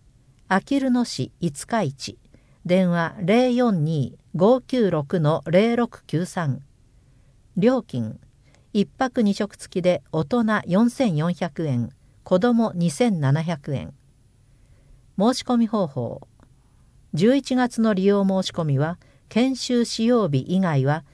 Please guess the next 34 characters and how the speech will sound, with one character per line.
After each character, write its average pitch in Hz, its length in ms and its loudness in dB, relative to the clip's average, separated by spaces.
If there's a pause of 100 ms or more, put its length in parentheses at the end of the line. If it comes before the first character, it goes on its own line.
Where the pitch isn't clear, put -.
(240)
十 226 260 4
月 240 340 0
十 202 260 2
二 240 160 2
日 226 260 0
か 156 180 -4
ら 165 240 -2
使 - 240 -2
用 262 200 4
日 170 140 0
の 156 220 0
原 185 240 0
則 190 360 -4
三 170 180 -2
日 254 280 0
前 226 240 0
ま 139 160 0
で、 139 180 0 (380)
電 196 300 2
話 190 200 0
ま 180 160 0
た 240 160 -2
は 180 200 2
窓 190 280 2
口 175 240 -2
で 160 140 0
受 143 220 -4
け - 20 -6
付 143 200 -6
け - 20 0
ま 143 120 0
す。 - 220 -14 (800)
な 214 200 2
お、 190 140 -4